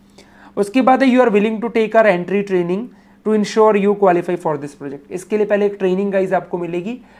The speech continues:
वो पहले आपको कंप्लीट करना होगा, जिससे कि इंश्योर हो पाए कि आप एलिजिबल हो।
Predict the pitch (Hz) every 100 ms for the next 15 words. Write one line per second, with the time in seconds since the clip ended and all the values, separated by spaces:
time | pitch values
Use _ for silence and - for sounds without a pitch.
0 | - 180 185 196 202 202 208 196 160 180
1 | 185 - 170 180 202 170 160 180 185 180
2 | 165 175 165 170 175 170 151 147 139 147
3 | 165 202